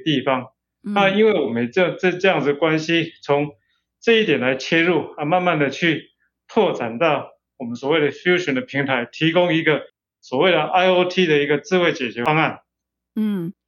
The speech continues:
Speaker 2: 听起来是慢慢就是演变的，本来是手机的通讯产品，然后慢慢开始有，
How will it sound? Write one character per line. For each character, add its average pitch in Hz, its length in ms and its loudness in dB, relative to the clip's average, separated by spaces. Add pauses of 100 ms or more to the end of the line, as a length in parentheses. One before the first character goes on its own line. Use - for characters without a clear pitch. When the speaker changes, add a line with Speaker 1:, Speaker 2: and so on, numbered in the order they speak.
(180)
Speaker 2:
听 311 200 2
起 320 80 0
来 196 140 4
是 269 160 0
慢 254 320 6
慢 233 400 4
就 226 180 2
是 208 540 0 (360)
演 160 300 4
变 156 440 2
的， 78 300 -6 (140)
本 170 120 2
来 175 100 6
是 240 260 2
手 147 280 2
机 202 260 -2
的 147 320 4
通 170 260 0
讯 151 440 0
产 165 340 2
品， 143 300 0
然 160 200 0
后 180 360 0
慢 190 200 2
慢 190 200 2
开 180 240 0
始 165 160 -4
有， 120 180 -2